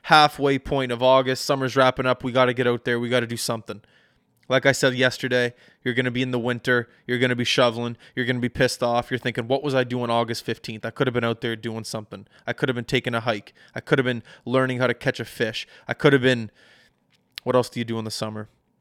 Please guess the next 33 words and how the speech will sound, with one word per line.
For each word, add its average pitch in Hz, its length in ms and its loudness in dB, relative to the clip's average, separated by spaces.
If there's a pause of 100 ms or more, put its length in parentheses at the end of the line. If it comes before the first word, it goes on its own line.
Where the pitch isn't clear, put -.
(320)
Throwing 139 280 2
a 131 40 0
frisbee. 113 520 -2 (260)
All 135 160 4
that 143 180 6
good 131 200 2
stuff. - 440 -4
Get 160 140 6
out 165 180 8
there, 170 160 10
do 160 220 2
something. 156 460 2 (340)
Uh, 139 680 6 (200)
today 170 160 8
on 220 140 6
the 202 60 2
podcast, 151 580 4
very 156 260 4
excited 147 340 0
about 139 220 -2
this 139 160 0
guest. 131 380 0
Always 139 340 4
excited 117 360 0
about 113 200 -2
anyone 110 320 -4
that's 110 160 -8
playing 113 440 -10 (260)
N 123 160 -2
H 117 240 -2
L 113 200 2
caliber 110 500 -2
hockey. 107 480 -4